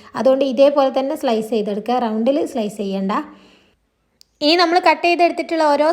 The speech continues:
സ്ലൈസും ഇതേപോലെ കനം കുറച്ച് കട്ട് ചെയ്തെടുക്കണം കേട്ടോ. അപ്പോൾ ദാ ഇതേപോലെ എല്ലാ സ്ലൈസും ഞാൻ കട്ട് ചെയ്തെടുക്കുന്നുണ്ട്. അപ്പോൾ ഒരേ തിക്നെസ്സിലും ഒരേ വലിപ്പത്തിലൊക്കെ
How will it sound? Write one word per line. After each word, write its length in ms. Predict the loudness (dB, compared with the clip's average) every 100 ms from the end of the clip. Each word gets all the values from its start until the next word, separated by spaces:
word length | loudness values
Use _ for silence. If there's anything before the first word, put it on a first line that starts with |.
| 0
സ്ലൈസും 400 | -2 -2 -6 -8 -4
ഇതേപോലെ 500 | -2 0 0 -2 -2 -4
കനം 240 | -4 -6 -4
കുറച്ച് 300 | -4 -4 -8 -4
കട്ട് 160 | -4 -4
ചെയ്തെടുക്കണം 500 | -8 -8 -10 -12 -10 -8
കേട്ടോ. 180 | -8 -8 -14 _ _ _ _ _ _ -8
അപ്പോൾ 140 | 0 2
ദാ 60 | 2 2
ഇതേപോലെ 460 | -2 0 0 0 -2 -2
എല്ലാ 280 | -2 0 -2
സ്ലൈസും 380 | 0 -2 -4 -6 -4
ഞാൻ 100 | -4 -4 -6
കട്ട് 180 | -6 -6
ചെയ്തെടുക്കുന്നുണ്ട്. 800 | -4 -6 -6 -6 -4 -4 -4 -4 -6 -14 _ -20 -12
അപ്പോൾ 120 | 0 2
ഒരേ 160 | 4 4 2
തിക്നെസ്സിലും 580 | -4 -6 -6 -4 -4 -4 -2
ഒരേ 160 | 0 0
വലിപ്പത്തിലൊക്കെ 640 | 0 -2 -4 -4 -2 -2